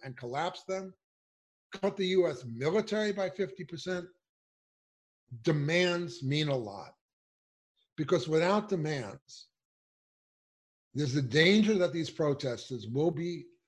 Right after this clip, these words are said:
co-opted by a system that will,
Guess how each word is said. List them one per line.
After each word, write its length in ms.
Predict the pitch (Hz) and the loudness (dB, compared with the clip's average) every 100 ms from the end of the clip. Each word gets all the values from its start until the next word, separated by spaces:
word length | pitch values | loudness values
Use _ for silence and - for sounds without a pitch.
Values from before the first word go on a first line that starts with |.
| _ _ _ | _ _ _
co-opted 600 | - 165 147 185 190 104 - _ _ _ _ _ _ _ _ - _ | 2 4 6 4 2 -8 -12 _ _ _ _ _ _ _ _ -20 _
by 120 | 156 160 | 6 6
a 100 | 143 | 6
system 400 | - 190 196 156 | 2 2 2 2
that 240 | 147 127 | 2 2
will, 480 | 135 135 135 - | 0 0 -2 -6